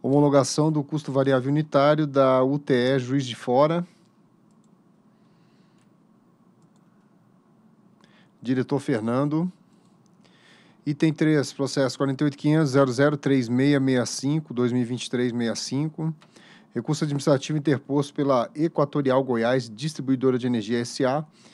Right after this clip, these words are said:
em face da resolução do Conselho Regulador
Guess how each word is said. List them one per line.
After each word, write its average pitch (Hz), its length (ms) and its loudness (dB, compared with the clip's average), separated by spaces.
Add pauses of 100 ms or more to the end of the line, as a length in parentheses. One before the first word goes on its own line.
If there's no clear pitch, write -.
(420)
em 135 120 0
face 147 360 2
da 139 80 2
resolução 135 640 0
do 139 100 -4
Conselho 143 460 -2
Regulador 143 680 0